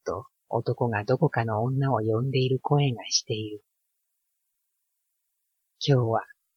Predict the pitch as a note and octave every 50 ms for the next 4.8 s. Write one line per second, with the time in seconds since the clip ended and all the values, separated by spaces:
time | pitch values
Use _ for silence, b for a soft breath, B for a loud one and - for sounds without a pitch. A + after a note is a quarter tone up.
0 | _ _ _ _ _ - - - - B2+ A2+ - B2+ B2 C3 C3+ A#2+ C3+ C3 C3
1 | C3+ C#3+ - A#2 G#2 G#2 G2 F#2+ - _ _ - - C#3+ C3+ C#3+ C#3+ D3 C#3+ C#3+
2 | D3+ - - - C3+ C#3 C3+ - - C3 B2+ - _ _ _ _ _ _ _ _
3 | - D#3 D#3+ F3+ G3 E3+ - A#2+ - - A2 G#2 G#2+ A2 A2 A2 A2+ A2 _ _
4 | _ _ _ _ - G#2+ A2 A2+ A2+ A2+ A#2 A#2 A2+ A2+ - -